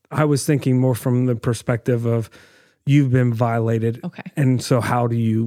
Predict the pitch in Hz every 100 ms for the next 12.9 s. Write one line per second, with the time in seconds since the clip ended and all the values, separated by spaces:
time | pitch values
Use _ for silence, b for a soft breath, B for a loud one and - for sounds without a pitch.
0 | 120 127 113 120 - 117 113 - - 117
1 | 104 113 110 123 117 107 - 170 170 196
2 | 196 196 170 180 - 180 175 165 156 135
3 | 135 - 135 - - 160 165 190 185 B
4 | B B - 151 156 b b b b b
5 | - 190 202 151 151 143 139 127 131 123
6 | 127 156 135 127 131 127 135 131 131 120
7 | 104 117 - 196 214 139 98 101 - -
8 | - 127 160 151 160 - 143 - 139 117
9 | 123 127 127 - 120 120 120 123 - 139
10 | 120 120 120 110 b b b b - 127
11 | 120 - 123 113 - 123 - - - _
12 | _ - 143 123 117 117 113 113